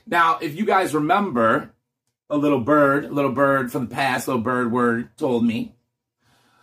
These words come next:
uh, you know what I'm saying?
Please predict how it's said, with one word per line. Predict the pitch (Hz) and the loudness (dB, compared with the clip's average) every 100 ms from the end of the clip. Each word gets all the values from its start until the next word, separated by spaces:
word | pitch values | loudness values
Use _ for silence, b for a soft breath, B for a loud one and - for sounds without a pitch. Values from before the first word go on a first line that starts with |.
| b b | b b
uh, | 151 151 156 - _ _ _ _ _ _ _ _ _ _ _ _ | 2 2 0 -4 _ _ _ _ _ _ _ _ _ _ _ _
you | - | -4
know | 349 | 2
what | 170 | 2
I'm | 165 | 2
saying? | - 349 - | 0 2 0